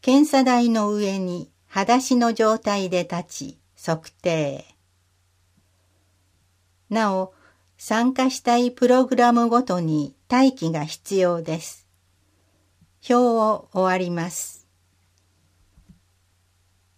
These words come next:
対象、六十五歳以上の市民。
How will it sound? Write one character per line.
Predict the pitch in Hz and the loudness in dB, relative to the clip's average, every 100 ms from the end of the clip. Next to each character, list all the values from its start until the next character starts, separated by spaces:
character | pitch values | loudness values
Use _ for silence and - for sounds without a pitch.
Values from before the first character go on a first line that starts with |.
| _ | _
対 | - 247 247 | -2 2 2
象、 | - 220 196 185 170 - _ _ _ _ _ _ - | 0 0 2 0 -2 -8 _ _ _ _ _ _ -4
六 | 214 - 277 | -2 -2 -2
十 | 277 269 | 0 2
五 | 254 | 2
歳 | 262 247 226 226 | 2 0 0 0
以 | 233 | 0
上 | 226 180 156 | 2 2 0
の | 147 139 | -2 -6
市 | - 214 | -6 -4
民。 | 185 143 156 | -2 -4 -6